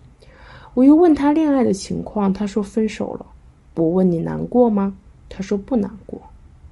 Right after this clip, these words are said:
于是我们很愉快的就达成了一致，开始讨论他什么时候能来中国，过来了能做什么，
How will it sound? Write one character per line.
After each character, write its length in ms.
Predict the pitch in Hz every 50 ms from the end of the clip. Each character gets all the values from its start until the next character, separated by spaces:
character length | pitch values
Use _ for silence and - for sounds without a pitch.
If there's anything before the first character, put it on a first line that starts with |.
| - - - - - - - - -
于 80 | 254
是 160 | 254 254 330
我 120 | 302 262 220
们 160 | 196 190 190
很 160 | 196 202 196 190
愉 160 | 180 170 156 180
快 340 | - - - 262 247 220
的 320 | 196 196 190 175 165 - - -
就 180 | - - 208 190
达 220 | 190 160 165 180
成 240 | - - 208 190 185
了 100 | 180 180
一 180 | 170 165 156 156
致， 360 | - - - 220 196 190 196 - - - - - - - - - - -
开 180 | - - 233
始 160 | 233 233 - 196
讨 220 | - 175 180 180
论 280 | 180 185 190 196 190 190
他 220 | 190 196 196 196
什 140 | 196 196 180
么 140 | 175 185 190
时 140 | 196 -
候 140 | 190 180 185
能 220 | 180 175 170 175 180
来 160 | 180 175 180
中 320 | 175 - 240 247 262 254
国， 260 | 254 - 175 160 160 165
过 220 | - - 226 208 196
来 200 | 185 170 170 170
了 120 | 175 185
能 240 | 180 165 165 175 190
做 260 | 190 - 294 285 226 190
什 160 | 190 - 190
么， 260 | 160 - - - -